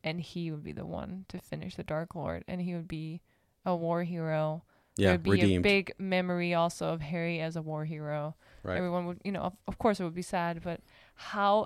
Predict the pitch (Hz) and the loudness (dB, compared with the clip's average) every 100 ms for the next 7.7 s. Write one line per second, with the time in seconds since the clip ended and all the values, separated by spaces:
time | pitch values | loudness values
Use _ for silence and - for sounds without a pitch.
0 | - 175 180 - 208 220 - - _ _ | 4 2 4 2 2 0 -6 -20 _ _
1 | - 185 175 185 175 - 170 156 160 165 | -2 0 0 0 0 4 4 4 0 -4
2 | 170 - - - - 180 - - 190 - | -2 0 -2 -6 -8 -4 -4 -4 -8 -10
3 | - - 185 - 113 104 90 156 185 - | -16 -8 -8 2 6 6 4 -2 -6 -8
4 | _ - - - 170 165 - - - - | _ -18 -10 -6 -6 -6 -10 -8 -6 -8
5 | - - - - _ 208 180 170 - - | -8 -12 -14 -18 _ -16 -14 -14 -14 -14
6 | - - - 185 202 185 170 - - - | -16 -14 -16 -16 -12 -10 -10 -10 -8 -8
7 | - - - - 196 - - | -8 -10 -12 -12 -12 -14 -20